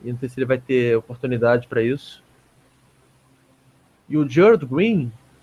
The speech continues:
é, aí eu não queria estar na pele do Stevens, porque o Bradley vai voltar e vai voltar bem, né? Se Deus quiser. Então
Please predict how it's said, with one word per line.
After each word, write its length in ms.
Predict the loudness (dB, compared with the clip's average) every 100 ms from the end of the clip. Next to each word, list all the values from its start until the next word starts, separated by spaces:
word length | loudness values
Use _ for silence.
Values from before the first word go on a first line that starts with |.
| _ _ _ _ _ _ _ _ _ _ _ _ _ _ _ _ -20 _ _ _
é, 200 | -4 -2
aí 480 | -2 -4 -4 -2 0 0 -2 -2 -2 -4 -6 -10 _ _ _ _ _ _ _ _
eu 100 | -2
não 120 | 0
queria 160 | 2 2
estar 120 | 2
na 80 | 0
pele 220 | 0 0
do 80 | -2
Stevens, 440 | -6 -4 -2 -4
porque 640 | -8 -12 -4 -2 0 -2 -6 -18 _ _ _ _ _ _ _ _ _
o 60 | -8
Bradley 380 | 0 2 4 2
vai 140 | 2
voltar 440 | 0 -2 0 0 0
e 40 |
vai 120 | 0
voltar 260 | -4 -4 -4
bem, 260 | -2 -2 -2
né? 220 | -6 -10
Se 60 | -12
Deus 160 | -12 -10
quiser. 460 | -8 -2 -2 -2 -6 -16 _ _ _ _ _ _ _ _ _ _
Então 560 | -6 -4 -2 -4 -8